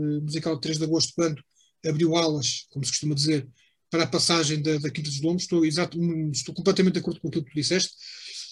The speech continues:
Ahm, e também dar os parabéns à Associação Futebol de Lisboa mais uma vez, porque, por exemplo, eh, a entrega da taça foi feita como se faz com os profissionais.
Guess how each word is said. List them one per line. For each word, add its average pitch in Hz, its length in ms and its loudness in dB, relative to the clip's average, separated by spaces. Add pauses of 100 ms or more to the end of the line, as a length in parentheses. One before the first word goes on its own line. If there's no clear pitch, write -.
(200)
Ahm, 165 840 4
e 190 80 -2
também 196 300 6
dar 190 160 2
os 175 100 2
parabéns 180 300 -2
à 175 40 -4
Associação 165 200 -4
Futebol 170 200 -2
de 151 60 -4
Lisboa 160 180 2
mais 165 200 2
uma 160 160 0
vez, 175 160 4
porque, - 200 -6
por 185 100 4
exemplo, 180 440 4 (640)
eh, 165 240 0
a 185 80 6
entrega 170 640 6
da 156 140 -2
taça 175 440 2 (220)
foi - 180 2
feita 196 360 4
como 190 180 2
se - 80 0
faz 190 180 4
com 190 120 2
os - 40 2
profissionais. 160 680 -4